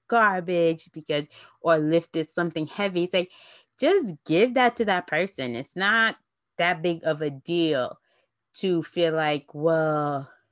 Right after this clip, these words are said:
if he does this, then he's going to be controlling me. I don't want him to feel that way." Then you probably shouldn't even be in that relationship, because if that's how you're going to take it. But I feel like relationship is, has a lot to do with communication.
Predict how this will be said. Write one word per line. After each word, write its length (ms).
if 600
he 640
does 320
this, 340
then 200
he's 260
going 260
to 80
be 120
controlling 960
me. 300
I 100
don't 120
want 140
him 120
to 140
feel 180
that 140
way." 60
Then 120
you 60
probably 240
shouldn't 260
even 260
be 140
in 120
that 160
relationship, 580
because 320
if 100
that's 240
how 400
you're 160
going 260
to 100
take 320
it. 180
But 160
I 140
feel 200
like 300
relationship 720
is, 240
has 320
a 80
lot 320
to 120
do 320
with 240
communication. 1200